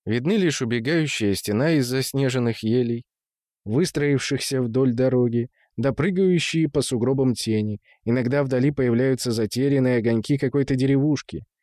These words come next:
Вы засыпаете в своем теплом купе под ритмичный стук колес, а ваше воображение продолжает рисовать бескрайние замерзшие пространства снаружи. С наступлением утра и задолго до прибытия в Минск раздается стук в дверь купе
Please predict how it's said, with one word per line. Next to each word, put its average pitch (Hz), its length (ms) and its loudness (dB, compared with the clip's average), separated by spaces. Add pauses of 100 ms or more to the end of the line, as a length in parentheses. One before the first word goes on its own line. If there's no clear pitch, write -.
(220)
Вы 170 160 0
засыпаете 185 680 0
в 131 60 -2
своем 131 400 2
теплом 127 420 -2
купе 165 380 0
под 113 220 -2
ритмичный 107 580 -2
стук 127 280 -4
колес, 117 460 0 (380)
а 104 120 -2
ваше 175 320 0
воображение 156 800 2
продолжает 143 600 0
рисовать 151 400 0
бескрайние 165 800 0
замерзшие 135 680 0
пространства 110 680 0
снаружи. 101 560 -6 (640)
С - 140 -12
наступлением 160 720 0
утра 196 300 0
и 135 140 2
задолго 131 460 0
до 127 140 0
прибытия 123 500 0
в 110 40 0
Минск 190 480 0
раздается 120 680 -2
стук 143 280 -2
в 110 40 0
дверь 110 300 0
купе 147 420 -2